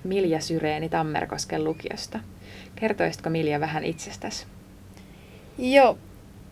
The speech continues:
Speaker 2: Mä oon kuusitoista vuotta, täytin just kesäkuussa.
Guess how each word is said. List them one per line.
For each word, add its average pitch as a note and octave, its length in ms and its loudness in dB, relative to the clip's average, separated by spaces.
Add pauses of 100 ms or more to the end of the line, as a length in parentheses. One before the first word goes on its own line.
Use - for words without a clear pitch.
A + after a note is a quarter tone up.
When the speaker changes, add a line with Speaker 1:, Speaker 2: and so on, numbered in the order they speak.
Speaker 2:
Mä A#3+ 400 6
oon A#3 300 4 (240)
kuusitoista B3+ 580 2
vuotta, C#4+ 460 6 (260)
täytin A#3 380 8
just A3 220 -2
kesäkuussa. B3+ 800 4